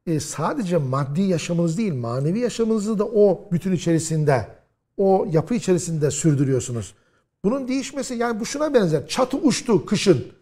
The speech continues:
Eksi yirmi beş derece soğuk var. Nasıl üşürsen, maneviyat dediğimiz o yapının da, o geistik yapının da bir çatı o. O çatı uçtuğu zaman üşümeye başlarsın. Şimdi biz bunu anlayamıyoruz.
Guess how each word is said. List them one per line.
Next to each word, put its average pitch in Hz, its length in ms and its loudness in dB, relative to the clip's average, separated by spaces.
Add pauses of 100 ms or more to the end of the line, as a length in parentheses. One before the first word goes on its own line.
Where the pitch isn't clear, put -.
(160)
Eksi 202 280 0
yirmi 202 140 -2
beş 196 180 -2
derece 196 200 0
soğuk 196 320 -4
var. 180 140 -2
Nasıl 247 280 0 (280)
üşürsen, 185 520 0 (380)
maneviyat 165 760 2
dediğimiz 196 420 0
o 196 80 0
yapının 190 460 2
da, 170 120 6
o 175 160 0
geistik 151 400 -2
yapının 254 300 -4
da 220 100 -2
bir 170 60 -8
çatı - 320 -4
o. - 240 0 (320)
O 190 80 2
çatı - 280 -6
uçtuğu 196 260 -4
zaman 277 200 -6
üşümeye 254 360 -6
başlarsın. 165 500 -4 (680)
Şimdi 165 140 -4
biz 180 120 0
bunu 220 120 0
anlayamıyoruz. 226 680 0